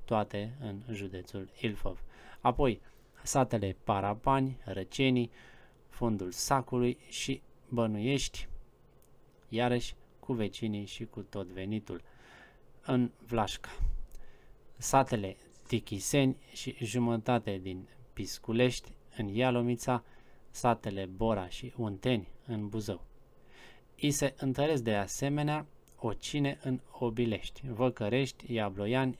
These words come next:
și Cioplea din Ilfov, în Izvorani, Ștefănești și Gorgane din Mușcel, în Ciumernicu și în orașul București.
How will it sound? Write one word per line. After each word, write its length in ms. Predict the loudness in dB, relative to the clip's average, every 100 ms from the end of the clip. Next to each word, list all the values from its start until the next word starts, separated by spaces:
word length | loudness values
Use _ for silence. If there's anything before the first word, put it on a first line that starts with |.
| -10
și 260 | -10 -10 -12 -20 -16
Cioplea 500 | -2 0 2 0 0 -4 -6
din 160 | -6 -4
Ilfov, 340 | -4 -6 -10 -14 -20 -20 -20 -2
în 200 | 2 2
Izvorani, 640 | 0 -4 0 2 2 2 -2 -12 -20 -18
Ștefănești 760 | -8 -2 0 0 -2 0 -2 -8 -18
și 240 | -12 -8 -6
Gorgane 640 | -4 -4 0 0 0 -2 -4
din 280 | -4 -4 -6
Mușcel, 600 | -8 -10 -6 2 2 0 -10 -20 -20 -14 -6
în 220 | -4 -4 -6 -10 -8
Ciumernicu 1000 | -4 -2 2 2 4 2 0 2 2 2 -14 -20 -20 -20 -16
și 320 | -6 -4 -2
în 140 | -4 -4
orașul 380 | -4 -6 -6 -4
București. 600 | -2 0 0 -2 -8